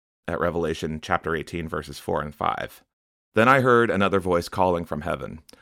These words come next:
"Come away from her, my people. Do not take part in her sins, or you will be punished with her. For her sins are piled up as high as heaven, and God remembers her evil deeds." You know,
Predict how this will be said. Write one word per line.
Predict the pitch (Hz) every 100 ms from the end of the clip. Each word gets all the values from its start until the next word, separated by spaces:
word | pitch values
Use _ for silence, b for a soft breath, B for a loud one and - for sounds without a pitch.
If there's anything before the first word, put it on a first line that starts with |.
| b _
"Come | 107 110
away | 113 110
from | 104 87
her, | 80
my | 76 67
people. | - 69 64 76 - _ -
Do | 98
not | 95 104 -
take | 104 101
part | 101 95
in | -
her | 95 90
sins, | 78 69 71
or | 76 85
you | 90
will | 87
be | 80
punished | - 120 95 80 -
with | 95 -
her. | 73 - - _ _ _ _ _
For | -
her | 90 123
sins | - 117 104
are | 82
piled | - 104 107 113
up | 107 101 - -
as | -
high | - 104 113
as | 90 -
heaven, | 95 71 57
and | - -
God | 87 92 104
remembers | 87 92 87 85 -
her | 95 -
evil | 85 80
deeds." | 69 76 - - - - _ _ _ _ _ _ _ _ _ _
You | - 104
know, | 101 92